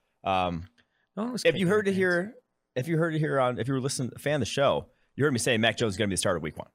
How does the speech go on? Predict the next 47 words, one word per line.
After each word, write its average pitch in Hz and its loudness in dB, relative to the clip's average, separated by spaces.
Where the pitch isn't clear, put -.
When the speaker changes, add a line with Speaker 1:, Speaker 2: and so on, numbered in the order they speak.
Speaker 1:
I 113 4
just, 104 -2
like, 101 2
he 127 0
was 180 0
gonna 226 4
be 220 0
the 214 -2
starter 214 2
week 202 0
one. 104 2
He 117 2
was 123 -2
that 143 2
good, 107 2
one, 85 -2
and 127 0
he 143 2
was 143 -2
your 160 -2
first 165 -2
round 139 0
pick 143 -4
at 113 -14
quarterback - -4
too. - -8
He 117 0
was 123 2
the 120 -2
future - -4
slash 98 0
is 104 -2
the 85 -8
future, - -16
will 120 0
be 95 -2
the - -10
future. - -18
However 101 0
you 92 -2
wanna 85 -2
<laughs> - -10
put - -2
those 87 -2
together, 78 -6
conjugate 85 -4
that. 62 -10